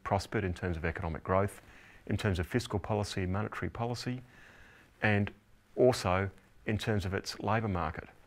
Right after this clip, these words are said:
Brazil, which once had hyperinflation,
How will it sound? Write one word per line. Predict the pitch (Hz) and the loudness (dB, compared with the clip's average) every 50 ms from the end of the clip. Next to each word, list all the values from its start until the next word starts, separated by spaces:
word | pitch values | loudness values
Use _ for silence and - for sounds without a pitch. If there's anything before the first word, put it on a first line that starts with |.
| - - - - - - - - - | -20 -20 -20 -20 -20 -20 -8 0 2
Brazil, | 117 107 95 123 127 139 | 4 6 10 10 10 10
which | 139 110 - - - | 10 8 6 4 0
once | - 110 - - - | -2 -2 -2 -2 -2
had | - 101 101 110 117 107 104 - - - | 0 0 2 2 0 -2 -6 -10 -10 2
hyperinflation, | - 110 113 113 - 113 98 92 - 104 98 92 82 - - 80 55 | 6 6 8 8 6 2 0 0 0 0 2 2 2 0 -2 -6 -8